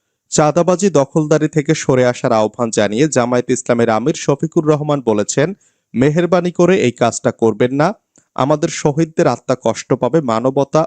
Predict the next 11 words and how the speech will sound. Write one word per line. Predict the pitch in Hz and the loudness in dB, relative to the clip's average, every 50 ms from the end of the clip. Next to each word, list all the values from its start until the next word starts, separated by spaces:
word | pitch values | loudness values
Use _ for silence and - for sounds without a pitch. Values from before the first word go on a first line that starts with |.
| - _ - | -2 _ -2
অপমানিত | 120 117 - 151 151 151 147 151 151 147 - | -2 0 0 -2 -2 0 -2 -2 -2 0 0
ও | 160 - - | 0 2 2
লাঞ্ছিত | 120 113 117 117 107 - - 113 98 104 | 0 0 0 -2 -2 -4 -6 -4 -4 -4
হবে।" | 101 95 104 104 92 113 120 110 - _ _ _ _ _ _ _ _ _ _ | -4 -2 -2 0 0 0 0 -2 -4 _ _ _ _ _ _ _ _ _ _
শনিবার | - - 170 160 156 165 160 196 196 | -4 0 0 0 0 0 -2 -2 -2
বেলা | 170 180 170 175 165 | 0 0 0 0 0
সাড়ে | - - 151 127 127 139 143 | -2 -2 -2 0 0 2 2
এগারোটার | 131 107 117 120 123 123 - - 131 117 | 0 2 2 2 2 2 2 0 -2 -2
দিকে | - 117 113 - - 127 | 0 -4 -4 0 0 0
রাজশাহী | 123 156 135 131 - - 160 143 143 147 | 2 2 0 0 -2 -2 -2 0 0 0
নগরের | 135 127 117 110 123 120 123 127 | 0 0 0 2 0 2 2 0